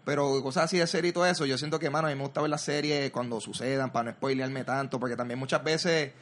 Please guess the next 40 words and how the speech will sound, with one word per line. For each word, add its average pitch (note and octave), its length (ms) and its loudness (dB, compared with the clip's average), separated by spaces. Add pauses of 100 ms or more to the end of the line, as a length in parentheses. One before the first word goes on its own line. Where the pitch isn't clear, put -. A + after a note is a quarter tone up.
(580)
eh, B2+ 920 0 (540)
estos C#3 360 -2
paneles D#3 680 2
y D3 60 2
este D3 200 0
tipo D3 200 0
de D3+ 80 4
eventos D3 520 4 (160)
son B2+ 260 -2
propensos D#3+ 640 4
a D#3+ 120 6
que, D3+ 160 2
pues, F#3 220 0
te G3 80 0
spoileen E3 960 0
cosas F3+ 280 0
que F#3 160 0
pudiesen E3+ 720 2
pasar, E3 640 6 (280)
o C#3 200 2
mucha, D3 640 6
o B2+ 140 2
sea, B2+ 280 2
hay B2+ 80 2
mucha C#3 260 -2
gente D3 200 -2
que C#3 60 -2
hace C#3 160 -2
los C#3+ 140 -2
análisis, B2 800 2
van C3+ 180 4
frame D#3 300 -2
by C#3+ 180 0
frame C#3 380 -4
analizando C3+ 580 0
qué C3 140 0
pasa C3+ 360 4
en C#3 60 0
los B2+ 140 -4
trailers, C#3 400 2